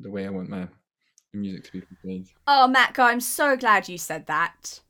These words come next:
Speaker 2: That, that is, that is the answer. And when I s-, when I put out an excerpt of this conversation on YouTube, that will be the excerpt, because it's, um, truer words were ne'er spoken, and I, I couldn't agree with you more. And in fact,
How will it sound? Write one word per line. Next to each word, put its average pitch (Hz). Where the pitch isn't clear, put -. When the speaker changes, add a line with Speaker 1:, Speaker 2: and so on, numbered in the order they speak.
Speaker 2:
That, 220
that 247
is, 262
that 294
is 285
the 226
answer. -
And 208
when 226
I 240
s-, -
when 233
I 262
put -
out 269
an 214
excerpt -
of 202
this 196
conversation 196
on 175
YouTube, 180
that 196
will 196
be 175
the 175
excerpt, -
because 220
it's, -
um, 208
truer 294
words 226
were 214
ne'er 208
spoken, 233
and 226
I, 226
I 247
couldn't 247
agree 220
with 208
you 214
more. 233
And 196
in 202
fact, -